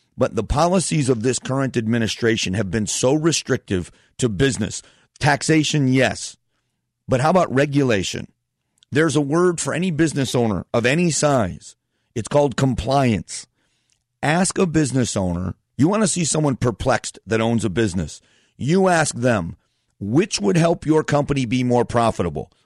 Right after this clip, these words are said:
Lower taxes or less regulation? I guarantee you it's not as easy as you would think. The average person would say, "Lower my taxes. Get, let me keep more of my profits." Obviously,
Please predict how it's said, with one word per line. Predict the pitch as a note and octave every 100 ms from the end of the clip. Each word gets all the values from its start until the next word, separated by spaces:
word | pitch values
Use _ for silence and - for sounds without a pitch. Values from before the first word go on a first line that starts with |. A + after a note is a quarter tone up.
| _
Lower | F#2 A2+ E3+ F#3
taxes | F#3+ G3 F#3 - G#2 F2+ - _ _
or | A#2 A2+
less | C3 C3
regulation? | C#3 B2+ B2 A2 A2 - F2+ - _ _ _ _ _ _ _ _ _ -
I | F#3+
guarantee | E3 B3 B3 F3 G3
you | F3+ C#3+
it's | D3
not | E3+
as | D3+ D3+
easy | D#3+ D3
as | C3+ B2+
you |
would | C3 -
think. | A#2+ F#2 _ _ _ _
The | C3 C3+
average | E3+ F3 -
person | D#3 D3 C3
would | C3 A#2
say, | A#2+ A#2+ A2+ - _
"Lower | B2+ D#3+
my | D#3+ C#3
taxes. | C3+ A2+ - - - _ _ -
Get, | D#3 -
let | E3
me | D#3 -
keep | - G3+ -
more | E3 D#3+
of | C3
my | C3+ A#2+
profits." | C3 A#2+ - D2 - _ _ _
Obviously, | C3+ C#3+ C3 B2+ - G2+ E2